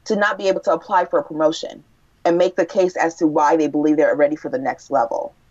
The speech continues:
Same thing goes for education. Same thing goes for being hired in a job. So when we have these institutions, these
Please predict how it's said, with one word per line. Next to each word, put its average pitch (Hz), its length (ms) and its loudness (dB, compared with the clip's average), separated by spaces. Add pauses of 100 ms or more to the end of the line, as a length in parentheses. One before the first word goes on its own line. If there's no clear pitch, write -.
(260)
Same 202 320 2
thing 185 260 0
goes 165 280 2
for 147 440 4 (100)
education. 160 600 -2
Same 180 260 -2
thing 170 200 -2 (160)
goes 170 220 2
for 147 200 2
being 151 240 -4
hired 151 320 0
in 139 100 -8
a 131 80 -8
job. 123 320 -4 (360)
So 185 100 -2
when 180 140 0
we 196 100 -6
have 220 400 0
these 190 400 -4 (380)
institutions, 196 960 -2 (380)
these 175 200 2